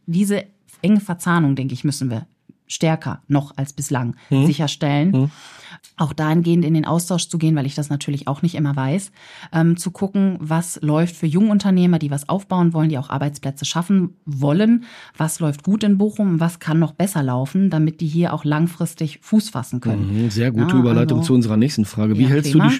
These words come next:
Speaker 2: die, wie, wie hältst du die Studierenden, äh, nach dem Abschluss hier,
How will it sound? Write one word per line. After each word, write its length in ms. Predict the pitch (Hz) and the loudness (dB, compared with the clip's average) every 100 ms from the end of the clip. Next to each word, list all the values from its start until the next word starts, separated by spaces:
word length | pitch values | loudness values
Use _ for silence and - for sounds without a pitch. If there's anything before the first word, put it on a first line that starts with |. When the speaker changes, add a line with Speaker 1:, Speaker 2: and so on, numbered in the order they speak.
| - | 0
Speaker 2:
die, 80 | |
wie, 260 | 127 160 123 | 2 2 4
wie 120 | 139 | 4
hältst 300 | 143 170 - | 4 2 0
du 60 | 165 | 2
die 120 | 165 | 2
Studierenden, 880 | - 175 139 175 196 190 190 190 175 | 4 2 4 4 6 4 6 4 4
äh, 280 | 143 143 127 | 2 2 2
nach 160 | 143 | 2
dem 140 | 143 135 | 2 0
Abschluss 340 | 143 - 123 | 0 -2 -2
hier, 360 | - 151 202 | 2 4 4